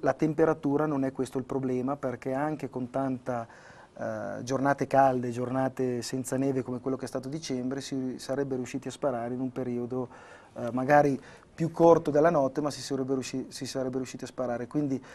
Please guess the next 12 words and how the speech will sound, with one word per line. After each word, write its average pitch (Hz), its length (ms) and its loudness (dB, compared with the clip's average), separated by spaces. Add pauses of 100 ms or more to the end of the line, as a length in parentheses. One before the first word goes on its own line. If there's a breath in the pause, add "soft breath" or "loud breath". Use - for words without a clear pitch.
(140 loud breath)
la 143 140 8
linea 180 260 8
che 151 140 2
va 151 100 8
intrapresa 156 540 4
è 165 60 0
quella 147 180 2
dell'approvvigionamento 139 680 0
acqua, 139 300 4
c'è 139 160 -4
qualche 131 300 -2
realtà, 127 500 -2